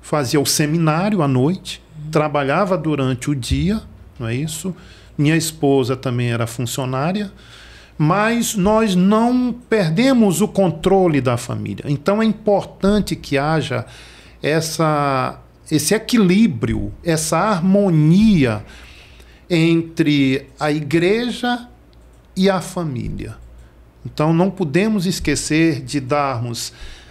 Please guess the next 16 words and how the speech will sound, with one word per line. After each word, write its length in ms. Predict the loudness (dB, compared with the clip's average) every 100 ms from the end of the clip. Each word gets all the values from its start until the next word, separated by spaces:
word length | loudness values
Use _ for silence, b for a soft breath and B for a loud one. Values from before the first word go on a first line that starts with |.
| B B
É, 280 | -2 0 0
assistência 1040 | -2 -4 -4 -4 -4 0 2 2 0 -2 0
aos 280 | 0 -2 -2
nossos 520 | -4 -4 -8 -10 -10
filhos. 800 | -8 -8 -8 -12 -12 -14 -18 -20 _ -6
É 60 | 0
muito 260 | 2 2
importante 800 | 0 0 -2 -2 -2 0 0 -2
os 240 | -2 -2 -6
pais 840 | -4 -2 0 0 -4 -8 -12 -16 B B B B -6
darem 500 | -2 0 0 -2 -2
assistência 920 | -4 -4 -6 -6 -2 0 0 -2 -4
aos 300 | -2 -6 -6
filhos. 500 | -12 -12 -12 -16 -14 -8
A 80 | -4
questão 580 | -2 -4 0 0 0